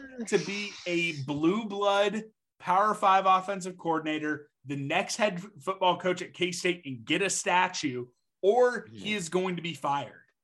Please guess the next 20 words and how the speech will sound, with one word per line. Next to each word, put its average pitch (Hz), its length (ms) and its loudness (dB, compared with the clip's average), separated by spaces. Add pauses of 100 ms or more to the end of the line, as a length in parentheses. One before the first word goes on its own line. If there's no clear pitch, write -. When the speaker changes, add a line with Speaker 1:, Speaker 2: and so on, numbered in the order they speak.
(320)
Speaker 1:
making 190 340 0
him 180 200 0
the 156 220 -6 (160)
third 214 420 4
coach - 580 -2 (200)
with 180 160 0
his 202 180 -6
name 190 320 -2
on 185 220 -6
the 185 80 -4
stadium 160 500 -4
that 143 180 -6
we 160 140 0
will 143 160 -4
have 131 240 -2
to 135 80 -10
fire. - 300 -14 (580)
That, 208 260 -4
that's 226 280 0
the, 262 240 0